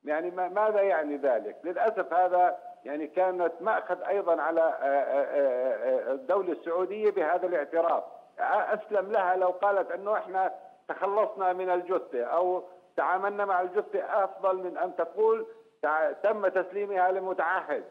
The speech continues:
والله ما بعرف هو المتعهد هل هو تاجر سيارات أم تاجر خردة؟ يعني أنت تتعامل مع مافيات إجرامية يا دولة محترمة،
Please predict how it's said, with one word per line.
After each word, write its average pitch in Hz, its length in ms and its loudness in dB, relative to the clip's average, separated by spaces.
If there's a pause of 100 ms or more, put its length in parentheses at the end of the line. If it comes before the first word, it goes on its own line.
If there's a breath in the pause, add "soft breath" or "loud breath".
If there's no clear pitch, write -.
والله 180 200 0
ما 220 160 2
بعرف 190 380 0
هو 165 100 0
المتعهد 175 640 -2
هل 180 140 2
هو 190 140 2
تاجر 185 440 0
سيارات 180 520 2 (340)
أم 175 80 -4
تاجر 190 360 0
خردة؟ 190 460 0 (340)
يعني 160 380 -2
أنت 226 120 0
تتعامل 196 520 0
مع 175 300 -2
مافيات 175 840 0
إجرامية 175 840 0
يا 139 360 0
دولة 190 440 2
محترمة، 175 540 -2